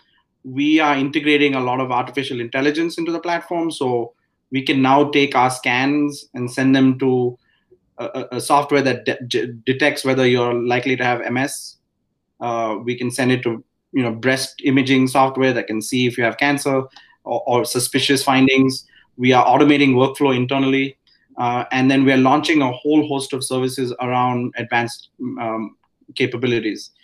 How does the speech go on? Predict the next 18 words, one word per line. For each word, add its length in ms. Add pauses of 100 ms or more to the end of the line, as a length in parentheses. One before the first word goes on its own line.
(340)
We're 140
also 560
in 160
the 100
process 360
of 100
expanding 760
some 180
of 140
the 320 (200)
capability 600
we 140
have, 360 (400)
where 540 (120)
it's 220
not 220
just 240
a 360